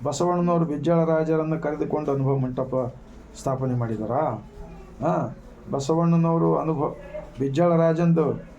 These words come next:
ಏನಾದರೂ ಪಡೆದಾರಾ? ದುಡ್ಡು ಪಡೆ-, ತೆಗೆದುಕೊಂಡಾರಾ? "ಬಿಜ್ಜಳ ರಾಜನ ಭಂಡಾರ ಎನಗೆ ತಕ್ಕಯ್ಯ" ಅಂತೇಳಿ ಧಿಕ್ಕರಿಸಿದ ನಮ್ಮ ಶರಣರ ನಾಡು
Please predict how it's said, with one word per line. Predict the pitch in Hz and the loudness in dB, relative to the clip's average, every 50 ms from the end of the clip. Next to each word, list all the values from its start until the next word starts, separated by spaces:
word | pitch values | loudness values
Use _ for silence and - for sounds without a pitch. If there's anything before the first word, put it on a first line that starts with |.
| - | -4
ಏನಾದರೂ | 131 139 143 160 160 160 160 151 | -2 0 0 0 0 0 0 -2
ಪಡೆದಾರಾ? | 135 - 143 143 143 143 135 120 135 151 160 131 110 - - - - - - 127 | -2 -2 -2 -2 0 0 0 0 0 0 0 0 -4 -6 -10 -14 -16 -10 -6 -4
ದುಡ್ಡು | 160 165 165 | -2 -2 -2
ಪಡೆ-, | 135 143 143 139 139 - - | -2 -2 -2 -2 -2 -4 -6
ತೆಗೆದುಕೊಂಡಾರಾ? | - 139 135 131 127 139 131 120 117 120 135 156 151 123 101 - - 240 - - - - - - - - - - - - - - - | -6 -6 -4 -4 -2 -2 -2 -2 0 0 0 0 0 -2 -4 -8 -12 -16 -18 -18 -20 -20 -20 -20 -20 -20 -20 -20 -20 -20 -20 -14 -8
"ಬಿಜ್ಜಳ | 117 135 135 127 120 113 113 113 131 139 143 139 139 139 | -6 -6 -4 -4 -6 -8 -4 -2 0 0 0 0 0 0
ರಾಜನ | 135 135 143 143 143 143 139 143 143 143 143 143 147 156 | 0 2 2 2 2 0 0 -2 -4 -2 -2 -2 -2 -2
ಭಂಡಾರ | - - 165 - 131 135 135 135 135 135 139 135 139 | -2 -2 -4 -4 -2 -2 0 0 0 0 2 2 0
ಎನಗೆ | 135 131 135 131 127 135 135 | 0 0 -2 -2 -2 -2 -2
ತಕ್ಕಯ್ಯ" | 135 135 131 131 - 131 131 131 131 | -2 -2 -6 -6 -4 -4 -4 -2 -4
ಅಂತೇಳಿ | 131 123 123 156 160 - | -4 -4 -2 -4 -4 -2
ಧಿಕ್ಕರಿಸಿದ | 110 110 - - - 135 131 123 - 131 123 | -4 -8 -8 -6 -4 -4 -4 -2 -2 -2 -2
ನಮ್ಮ | 131 127 127 127 127 131 131 127 | -2 -2 -2 -2 -4 -4 -6 -6
ಶರಣರ | 120 - - 120 120 127 131 127 127 131 | -6 -6 -6 -4 -4 -2 -2 -2 -2 -2
ನಾಡು | 127 123 127 143 151 156 180 220 226 | -2 -2 -2 -2 0 2 2 0 0